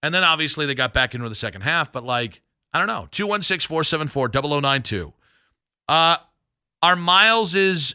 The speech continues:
end of the season struggles a sign he's slowing down? Is there any fear of that?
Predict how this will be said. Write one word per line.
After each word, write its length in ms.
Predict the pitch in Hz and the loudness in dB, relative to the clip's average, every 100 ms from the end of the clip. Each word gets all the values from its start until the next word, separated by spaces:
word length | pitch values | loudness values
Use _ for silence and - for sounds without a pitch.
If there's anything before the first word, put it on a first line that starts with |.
| - | -2
end 280 | 175 208 214 | 0 0 0
of 120 | 202 | -2
the 80 | 180 | 0
season 500 | - 170 170 143 147 | 0 -2 -2 -2 -2
struggles 680 | - - 143 131 87 - - 139 | -2 0 0 0 -4 -12 -10 -4
a 80 | |
sign 340 | 139 151 151 160 | -2 0 0 0
he's 200 | 160 147 | 0 -2
slowing 360 | 147 143 143 | 0 0 -2
down? 240 | 123 113 110 | -2 -2 -2
Is 120 | 117 | -4
there 140 | 160 - | -4 -2
any 240 | 175 185 | -2 -2
fear 300 | 170 160 147 | -2 0 0
of 140 | 120 90 | 0 -2
that? 320 | 85 64 | -10 -10